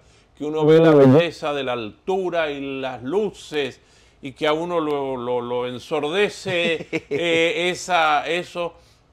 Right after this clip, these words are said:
Speaker 1: esa magnificencia de lo hermoso. La naturaleza tiene algo hermoso.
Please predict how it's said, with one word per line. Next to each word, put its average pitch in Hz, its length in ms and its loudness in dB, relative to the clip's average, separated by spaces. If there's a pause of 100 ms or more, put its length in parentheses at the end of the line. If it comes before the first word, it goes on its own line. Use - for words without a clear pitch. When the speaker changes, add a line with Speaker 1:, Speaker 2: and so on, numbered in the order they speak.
(120)
Speaker 1:
esa 170 320 -6
magnificencia 147 1400 -6
de 127 120 -10
lo 127 180 -8
hermoso. 135 720 -6
La 120 180 -8
naturaleza 135 680 -10
tiene 147 240 -14
algo 131 260 -10
hermoso. 131 600 -14